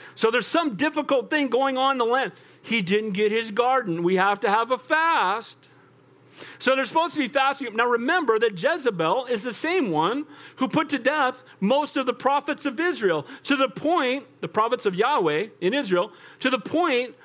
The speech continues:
that Elijah thought he was the last one left. So she's killing prophets, but now she's calling a fast to cry out to the God of the very prophets that she killed. Talk about a mess.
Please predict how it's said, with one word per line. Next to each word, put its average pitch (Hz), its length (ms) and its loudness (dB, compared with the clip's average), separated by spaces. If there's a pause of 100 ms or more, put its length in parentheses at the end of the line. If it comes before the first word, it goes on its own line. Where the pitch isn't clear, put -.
(140)
that 208 80 0
Elijah 254 480 2
thought 269 240 0
he 262 80 -2
was 240 140 -2
the 247 60 0
last 269 340 0
one 269 180 -2
left. 285 320 -2
So 262 100 -6
she's 277 300 0
killing 370 560 0
prophets, 320 720 -4 (320)
but 220 120 2
now 302 240 2
she's 254 260 -4
calling 302 400 2
a 220 80 2
fast 269 720 0 (300)
to 220 100 0
cry 311 300 2
out 294 140 0
to 254 100 0
the 240 120 2
God 220 600 0 (680)
of 190 120 -2
the 247 100 4
very 277 260 0
prophets 269 460 0
that 254 160 -4
she 294 160 0
killed. 302 600 -2 (800)
Talk 311 220 -2
about 277 220 0
a - 20 0
mess. 285 720 -2